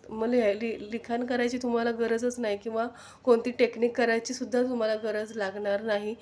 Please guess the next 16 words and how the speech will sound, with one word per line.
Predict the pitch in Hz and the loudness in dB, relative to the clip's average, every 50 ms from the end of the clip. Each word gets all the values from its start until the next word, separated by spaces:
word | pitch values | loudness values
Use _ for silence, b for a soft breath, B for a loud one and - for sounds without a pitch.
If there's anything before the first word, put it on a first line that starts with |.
| B B B B B B B | B B B B B B B
युनिव्हर्स | 233 226 220 233 233 240 240 240 247 - - | 0 2 4 6 6 6 6 4 2 -2 -2
तुम्हाला | 233 220 214 202 202 208 208 220 240 240 - | -2 0 0 0 2 2 0 0 -2 -2 -4
आपोआप | - 208 202 - 214 208 226 233 226 | -6 -6 -6 -4 -2 -2 -2 -2 -4
सगळ्या | - - 220 202 202 196 202 208 | -6 -6 -6 -2 0 0 0 0
गोष्टी | 208 220 202 196 - - - 214 220 | 0 -2 -6 -6 -8 -10 -10 -8 -2
देणार | 214 233 220 208 185 165 185 - - B B B B B B B B B B B B - | 0 0 0 0 -2 -4 -8 -12 -18 B B B B B B B B B B B B -4
किंवा | 240 233 226 226 | 0 2 2 2
तुम्हाला | 226 233 233 233 214 214 220 220 226 233 - | 2 0 0 0 2 2 2 0 0 0 0
ते, | 233 240 240 | 0 0 0
तुम्ही | 240 - 233 226 233 240 | 0 -4 -4 -2 -2 -2
त्या | 233 - 240 233 | 0 0 0 2
आपोआप | 226 208 202 202 233 233 233 | 2 2 2 2 0 -2 0
सगळ्या | - - 226 208 208 214 | -2 -2 -2 0 0 0
गोष्टी | 220 214 208 - - - 233 | 0 -2 -4 -4 -6 -6 -6
आकर्षित | 220 202 202 - - 190 - - - 233 233 - | -4 -6 -6 -8 -10 -12 -10 -8 -10 -10 -6 -4
करणार. | 240 214 202 196 190 175 | -2 -2 -2 -2 -6 -8